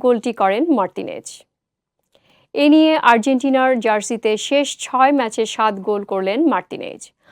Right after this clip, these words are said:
আগামী বৃহস্পতিবার হিউস্টনে কোয়ার্টার ফাইনালে গ্রুপ বির রানার্স আপ দলের মোকাবিলা করবে আর্জেন্টিনা। এই দলটি হতে পারে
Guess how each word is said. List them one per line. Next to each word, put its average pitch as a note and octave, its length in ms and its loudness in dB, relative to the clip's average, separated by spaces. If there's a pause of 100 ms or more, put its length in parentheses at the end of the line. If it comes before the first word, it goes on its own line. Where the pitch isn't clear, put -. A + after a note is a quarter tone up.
(160)
আগামী G3+ 320 -2
বৃহস্পতিবার G#3 680 -2 (440)
হিউস্টনে D4+ 540 0 (160)
কোয়ার্টার B3+ 460 2 (120)
ফাইনালে G#3 420 -2 (360)
গ্রুপ A3 280 -4 (160)
বির B3+ 260 0 (140)
রানার্স G#3 440 -2
আপ A#3 160 0 (160)
দলের F#3 280 0 (260)
মোকাবিলা F3+ 420 -4
করবে A3 300 -4 (120)
আর্জেন্টিনা। - 540 -10 (540)
এই B3 240 2
দলটি A#3+ 260 4
হতে A#3 260 -4
পারে A3 240 -2